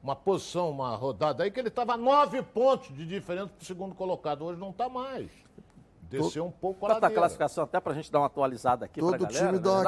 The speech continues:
Speaker 2: verdade?
Speaker 3: queda, sim.
Speaker 2: Olha aqui,
Speaker 1: É.
Speaker 2: vamos lá. Botar a
Speaker 3: Confiança.
Speaker 2: classificação, que a gente dá uma atualizada aqui pra galera e tal.
Speaker 3: Só pra lembrar, o Confiança ganhou de três a um do Avaí, ganhou de dois a um do Guarani. Então, vamos jogar pensando que é jogo de classificação. Esquece que é o Gua-,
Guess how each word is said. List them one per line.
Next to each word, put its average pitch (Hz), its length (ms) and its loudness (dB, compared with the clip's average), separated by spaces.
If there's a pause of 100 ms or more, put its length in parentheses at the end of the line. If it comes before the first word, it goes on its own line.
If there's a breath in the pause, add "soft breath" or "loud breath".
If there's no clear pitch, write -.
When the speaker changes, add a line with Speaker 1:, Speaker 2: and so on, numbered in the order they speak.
Speaker 2:
verdade? 143 80 0
Speaker 3:
queda, 156 240 4
sim. - 160 0
Speaker 2:
Olha 165 100 4
aqui, 117 160 -2
Speaker 1:
É. 107 80 0
Speaker 2:
vamos - 200 -2
lá. 131 100 0
Botar 151 460 0 (220 loud breath)
a 135 140 6
Speaker 3:
Confiança. 175 100 2
Speaker 2:
classificação, 196 600 2
que - 100 -10
a 160 60 -2
gente 185 160 -10
dá 196 100 -2
uma 214 140 0
atualizada 196 600 2
aqui 143 200 -6
pra 120 160 -4
galera 110 420 -2
e - 80 -20
tal. 110 200 -2
Speaker 3:
Só 180 120 0
pra 202 140 -6
lembrar, 180 240 -2
o 143 60 -6
Confiança 175 440 -6
ganhou 160 260 0
de 151 120 -6
três 196 360 0
a 185 60 0
um 170 180 -4
do 165 140 -4
Avaí, 151 480 -2
ganhou 175 260 -4
de 160 120 -6
dois 165 400 0
a 165 40 0
um 185 160 -4
do 185 80 -10
Guarani. 175 560 -4 (540 soft breath)
Então, 160 340 -8 (600 soft breath)
vamos 151 260 -6
jogar 151 400 0
pensando 180 580 -4
que 180 120 -6
é 160 60 -2
jogo 175 360 -2
de 156 160 -8
classificação. 180 920 -8
Esquece 196 540 0
que 202 60 -2
é - 20 4
o 190 60 0
Gua-, 170 240 -8